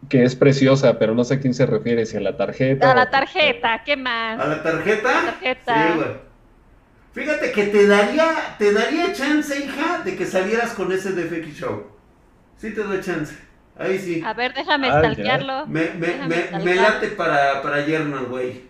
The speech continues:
Speaker 3: Es, este, vivaz, inteligente, el cabrón, le sabe al güey. Creo que tendríamos una
Speaker 1: Disciplinado.
Speaker 3: plática muy buena, sí, muy, de muy
Speaker 2: ¿Cuánto
Speaker 3: española.
Speaker 2: mide?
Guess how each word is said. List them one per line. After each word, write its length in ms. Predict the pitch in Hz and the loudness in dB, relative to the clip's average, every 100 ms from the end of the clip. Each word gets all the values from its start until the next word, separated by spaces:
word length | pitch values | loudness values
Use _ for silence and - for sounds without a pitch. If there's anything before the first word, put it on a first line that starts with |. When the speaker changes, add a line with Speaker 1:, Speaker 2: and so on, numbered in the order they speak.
| _ - | _ -6
Speaker 3:
Es, 220 | 202 208 | -2 0
este, 300 | 220 202 - | 0 -2 -2
vivaz, 880 | 151 151 165 190 202 208 202 160 156 _ _ _ _ - | -4 0 4 4 4 2 -2 -10 -18 _ _ _ _ -12
inteligente, 1400 | 143 - 147 147 151 175 180 180 156 180 175 175 175 170 | -10 -4 -2 -2 2 4 6 4 2 2 4 4 2 2
el 140 | 165 160 | 0 -2
cabrón, 760 | 143 143 156 160 160 160 156 | -4 -2 -2 0 2 2 0
le 120 | 147 | -2
sabe 480 | 135 170 165 170 165 | -2 0 0 2 0
al 80 | 151 | -2
güey. 680 | 156 156 160 170 170 160 - _ _ - | -2 2 6 6 4 -2 -8 _ _ -6
Creo 180 | 160 185 | -2 -2
que 80 | |
tendríamos 380 | 226 226 208 214 | 0 0 2 2
una 60 | 214 | 2
Speaker 1:
Disciplinado. 580 | 240 127 131 131 131 131 | 4 4 6 6 6 6
Speaker 3:
plática 220 | - 165 | 6 2
muy 80 | 170 | -2
buena, 280 | 160 160 143 | 0 -2 -2
sí, 160 | 151 | -2
muy, 240 | 151 147 139 | -2 -2 -2
de 260 | 127 113 123 | -4 -4 -6
muy 240 | 147 - | -2 0
Speaker 2:
¿Cuánto 220 | 269 285 | 2 2
Speaker 3:
española. 280 | 247 311 311 | 2 2 2
Speaker 2:
mide? 240 | 311 320 | 4 4